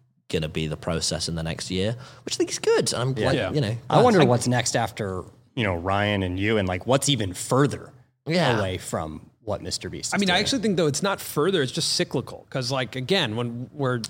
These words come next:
Speaker 1: Cyclical,
Speaker 3: when
Speaker 1: but with new knowledge,
Speaker 3: With
Speaker 1: right?
Speaker 3: new knowledge,
Speaker 1: Yeah.
Speaker 3: yeah.
Speaker 2: Yeah.
Speaker 3: Because when we first started watching YouTube, it was people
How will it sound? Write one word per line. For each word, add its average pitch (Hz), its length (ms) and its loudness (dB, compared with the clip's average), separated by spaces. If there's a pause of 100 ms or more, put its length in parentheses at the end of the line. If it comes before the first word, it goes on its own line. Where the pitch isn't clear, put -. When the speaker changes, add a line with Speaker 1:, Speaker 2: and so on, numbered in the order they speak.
Speaker 1:
Cyclical, 170 320 2
Speaker 3:
when 160 100 6
Speaker 1:
but 139 80 6
with 127 120 2
new 127 180 2
knowledge, 117 340 0
Speaker 3:
With 185 140 6
Speaker 1:
right? 196 40 6
Speaker 3:
new 208 80 6
knowledge, 160 340 4
Speaker 1:
Yeah. 175 180 4
Speaker 3:
yeah. 151 220 4
Speaker 2:
Yeah. 95 60 0
Speaker 3:
Because 139 300 2
when 156 160 2
we 190 120 2
first 175 280 -2
started 190 340 0
watching 113 360 -4
YouTube, 127 300 -2
it 220 40 -2
was 190 100 -2
people 190 400 -2